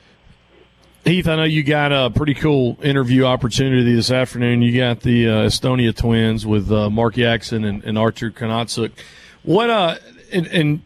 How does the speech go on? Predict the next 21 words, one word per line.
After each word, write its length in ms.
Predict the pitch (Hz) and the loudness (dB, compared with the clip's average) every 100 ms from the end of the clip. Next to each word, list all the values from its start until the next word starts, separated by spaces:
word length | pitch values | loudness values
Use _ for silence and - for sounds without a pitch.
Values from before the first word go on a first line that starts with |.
| 185 | -2
you've 220 | 170 170 | 0 2
always 500 | 160 160 143 131 117 | 4 4 4 2 0
had 140 | 135 | 0
a 40 | 123 | 2
really 260 | 131 139 | 2 2
good 140 | 123 120 | 2 2
relationship, 840 | 117 113 117 - 110 - 113 107 | 2 2 0 -2 -2 0 0 0
uh, 140 | 110 104 | 0 2
with 120 | 107 | 2
the 60 | |
basketball 380 | 104 113 - 113 | 2 0 0 -2
program, 320 | - 113 107 | 0 2 2
specifically 720 | 98 110 - 123 113 117 107 | 0 -4 -2 -2 -2 -2 -2
with, 360 | - 113 110 - | -2 -2 -2 -2
with 180 | 113 - | -4 -2
Coach 240 | 113 104 | -4 -4
Ladner 360 | 107 110 107 101 | -2 0 0 -2
coming 260 | 117 110 | -2 2
in. 220 | 110 110 104 - - - - - | 2 2 -2 -12 -20 -20 -20 -4
Who 260 | 240 277 | 0 2
are, 520 | 254 214 208 196 185 | 2 4 4 2 -2